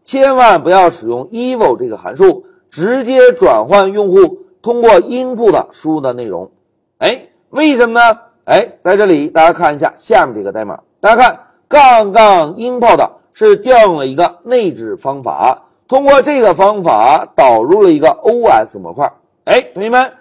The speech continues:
这句代码啊，跟我们之前习惯的使用 import 关键字导入O S模块是完全一样的。那接下来再看点儿 system，是不是让O S这个模块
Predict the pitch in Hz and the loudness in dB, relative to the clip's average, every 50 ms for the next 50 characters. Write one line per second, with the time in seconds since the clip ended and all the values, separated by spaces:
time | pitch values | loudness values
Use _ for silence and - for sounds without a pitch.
0 | _ _ _ _ - 294 302 277 262 240 190 156 202 202 190 175 185 196 190 170 | _ _ _ _ 0 2 4 6 4 4 2 -2 -6 -6 -4 0 2 2 2 2
1 | 139 110 82 98 120 127 113 92 - _ _ _ _ - 254 262 240 190 175 165 | 0 0 -2 0 0 2 0 -2 -4 _ _ _ _ 2 2 2 2 2 -2 -4
2 | 170 226 240 202 180 185 185 208 196 - - 160 185 208 202 190 180 156 - - | -4 -4 -2 0 0 0 0 -2 -6 -8 -6 -2 0 2 2 2 0 -2 -4 -6
3 | _ _ _ _ - - 143 156 180 196 185 180 226 233 240 254 254 254 247 233 | _ _ _ _ -10 -2 2 4 4 4 2 -2 -6 -8 -8 -6 -6 -4 0 2
4 | 226 185 165 143 127 117 - 196 208 214 226 233 226 233 226 185 - - _ _ | 2 2 2 2 -2 -2 -2 -4 -4 -4 -6 -6 -4 -2 -2 -2 -4 -6 _ _
5 | - 123 110 110 117 135 160 170 190 220 214 214 233 220 160 143 147 - - 131 | -2 0 0 0 0 0 0 -2 0 0 0 2 2 4 2 2 2 -2 -6 -12
6 | 120 107 110 131 160 - - - _ _ 123 110 95 98 98 90 113 196 214 175 | -12 -12 -8 -4 -4 -4 -4 -4 _ _ -16 -14 -8 -6 -4 -4 -4 -6 -8 -8
7 | 170 120 95 95 98 101 98 98 95 - - _ _ _ _ _ - 208 226 220 | -10 -10 -10 -12 -14 -14 -14 -14 -14 -18 -20 _ _ _ _ _ -4 0 0 2
8 | 208 - 269 262 226 214 190 185 185 185 180 196 180 - - _ _ _ _ _ | 2 0 0 0 2 2 0 0 0 2 2 2 0 0 -4 _ _ _ _ _
9 | _ - 190 180 165 135 120 117 143 185 233 - - - - - 233 240 226 185 | _ 0 2 4 4 4 4 4 4 4 2 2 -2 -8 -8 -8 -8 -6 -6 -4
10 | 190 156 127 113 92 - _ _ _ _ _ 262 269 262 254 262 233 202 - - | -4 -4 -4 -6 -10 -18 _ _ _ _ _ -8 -4 0 2 2 2 2 0 0
11 | - 262 285 285 262 220 170 170 185 165 170 190 180 185 147 139 117 110 120 151 | 0 0 2 4 4 4 4 4 2 0 -2 -4 -2 -4 -4 -4 -8 -10 -4 0
12 | 196 185 147 | 0 0 0